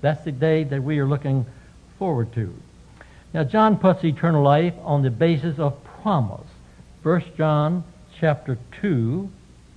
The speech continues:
and verse twenty-five. First John two, verse twenty-five. John wrote five books of the New Testament, most of you know.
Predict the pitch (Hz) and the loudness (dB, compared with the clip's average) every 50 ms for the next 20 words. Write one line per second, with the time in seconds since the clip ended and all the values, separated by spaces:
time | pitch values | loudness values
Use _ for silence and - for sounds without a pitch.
0 | - - - 135 127 123 113 117 160 175 165 - - - 170 170 175 165 - - | -20 -10 -6 -2 -2 -2 -2 -2 -2 -2 -4 -6 -6 -4 -2 0 0 -2 0 0
1 | 156 139 113 104 92 87 - - - - - - - - - - - - - - | 0 0 0 -2 -6 -10 -14 -16 -20 -20 -20 -20 -20 -20 -20 -20 -20 -20 -20 -20
2 | - - - - - - - - - - - - - - - - - - - - | -20 -20 -20 -20 -20 -20 -20 -20 -20 -20 -20 -20 -20 -20 -20 -20 -20 -20 -20 -14
3 | - - 180 202 185 - - 196 185 185 185 180 160 - - 180 175 160 165 165 | -6 -4 -4 -4 -4 -4 -2 0 2 2 2 2 0 0 0 0 2 2 2 0
4 | 170 175 170 - - - - - - - 143 165 160 - - - 165 160 160 - | -2 -4 -6 -10 -18 -20 -20 -20 -6 -4 -4 -4 -4 -4 -6 -4 -2 -2 -2 -2
5 | - 143 127 110 101 87 - - - - - - - - - - - - - - | -2 -2 -2 -2 -2 -6 -10 -14 -18 -20 -20 -20 -20 -20 -20 -20 -20 -20 -20 -20
6 | - - - - - - - - - - - - - - - - - - - - | -20 -20 -20 -20 -20 -20 -20 -20 -20 -20 -20 -20 -20 -20 -20 -20 -20 -20 -20 -20
7 | - - - - - - - - - - - - 143 156 170 170 160 156 151 135 | -20 -20 -20 -20 -20 -20 -20 -20 -20 -20 -12 -6 -2 0 2 2 4 4 2 2
8 | 120 - - - 151 156 147 135 117 95 101 165 151 - - - 127 123 127 135 | 0 -4 -2 0 2 2 2 0 -2 -2 -2 -4 -4 -4 -6 -4 -2 0 0 0
9 | 127 - - 156 151 127 123 127 120 120 123 143 143 135 - 135 120 107 120 123 | -2 -2 -2 -2 -4 -2 -4 -4 -4 -2 -2 -2 -2 -2 -4 -6 -6 -4 -4 -2
10 | 143 151 127 120 135 160 175 | -2 -2 -2 -2 -4 -6 -10